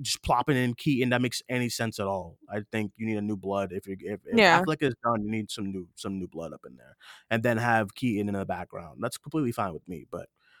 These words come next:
Speaker 1: yeah. Uh, okay, so, uh, that being said, let's go to another question.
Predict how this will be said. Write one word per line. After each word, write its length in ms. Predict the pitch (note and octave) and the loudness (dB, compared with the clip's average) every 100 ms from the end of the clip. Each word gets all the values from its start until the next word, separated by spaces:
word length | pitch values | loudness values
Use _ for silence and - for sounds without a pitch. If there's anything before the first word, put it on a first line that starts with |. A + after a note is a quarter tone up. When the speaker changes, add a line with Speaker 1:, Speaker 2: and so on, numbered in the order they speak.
| _ _ - | _ _ -16
Speaker 1:
yeah. 120 | - - _ - | -16 -16 _ -2
Uh, 300 | G2+ C3+ B2+ | 4 6 6
okay, 200 | - G2 | 2 -2
so, 720 | - - E3+ D#3+ D#3 D3+ D3 | -2 0 4 4 6 4 4
uh, 340 | C#3+ C#3+ C#3 C3+ - - - - | 4 4 2 0 -8 -20 -14 -4
that 220 | C3 - | -4 -2
being 200 | A#2 G#2 | -4 -4
said, 600 | - - - - G2 F#2+ - - _ _ | -6 -8 -8 -4 -2 -4 -8 -20 _ _
let's 120 | - | -16
go 120 | - F#2+ | -6 -4
to 140 | G2 | -2
another 320 | G2+ F3 A2+ | -2 -2 -2
question. 1200 | - - - F2 - - - E2+ F#2+ C3 D#3+ F3 | -4 -12 -12 -10 -12 -14 -10 -8 -4 -4 -4 -6